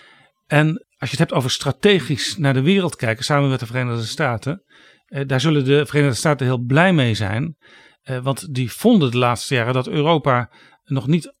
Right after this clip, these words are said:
al te veel idee had van de rol die China in de wereld aan het spelen is. En in zekere zin helpt het Tsjechisch voorzitterschap dus ook de Verenigde Staten een beetje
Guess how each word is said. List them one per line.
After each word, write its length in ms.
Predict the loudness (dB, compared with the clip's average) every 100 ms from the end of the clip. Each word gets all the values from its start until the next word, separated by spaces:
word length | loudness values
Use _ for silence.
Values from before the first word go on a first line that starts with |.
| _
al 160 | 0 0
te 120 | 0
veel 400 | 0 0 0 -8
idee 420 | -4 0 4 4 4
had 340 | 2 -2 -10
van 560 | -16 -16 -4 -2 -2 -6 -16 -12
de 80 | -2
rol 240 | 0 0 0
die 120 | -2
China 720 | -4 4 4 6 2 -4 -10
in 160 | -2 0
de 100 | 2
wereld 340 | 2 0 -2
aan 100 | -6
het 80 | -8
spelen 420 | -4 -2 -2 -4
is. 340 | -6 -8 -10 -16 _ _ -20 -20 _
En 180 | -2
in 140 | 0 2
zekere 220 | 2 2
zin 160 | 2 4
helpt 280 | 4 2
het 160 | -4 -2
Tsjechisch 380 | 0 0 -2 -8
voorzitterschap 560 | -4 -2 -2 -4 -4 -2
dus 140 | -4
ook 260 | -6 -10 -14
de 240 | -8 -6 -2
Verenigde 300 | 0 2 0
Staten 360 | 2 2 0
een 120 | -2
beetje 460 | 0 0 0 -6 -10